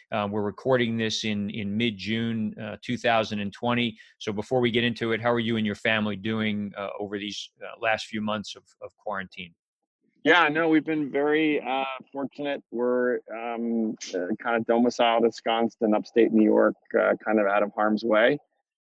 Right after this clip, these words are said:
Speaker 2: um, but very active with our team, uh, on a completely remote basis.
Speaker 1: Okay, good. Well, I'm glad that everybody's well. Um, I like to start these shows, um, you know, we all have, uh, this, you know, our first story, kind of how we grew up, family life,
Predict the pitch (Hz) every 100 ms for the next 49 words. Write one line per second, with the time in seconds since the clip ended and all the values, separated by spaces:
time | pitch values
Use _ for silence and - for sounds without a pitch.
0 | _ - 110 110 104 104 95 110 110 117
1 | 117 107 113 120 110 107 107 - 113 113
2 | 113 117 - 101 104 82 107 107 - 101
3 | 117 107 104 104 101 87 107 110 85 92
4 | - _ _ _ _ _ - 110 87 127
5 | 107 98 98 95 92 107 101 98 98 98
6 | 95 95 98 117 104 - - - 123 107
7 | - - 160 185 185 - 151 143 131 113
8 | - 127 123 113 101 - - 104 101 101
9 | 107 104 104 107 110 113 107 110 104 95
10 | 90 - 101 95 95 101 - - 113 98
11 | 92 - 123 107 - - - 107 107 98
12 | 92 - _ - 110 98 - 117 117 98
13 | 107 104 104 101 - - 123 117 113 107
14 | 98 101 98 98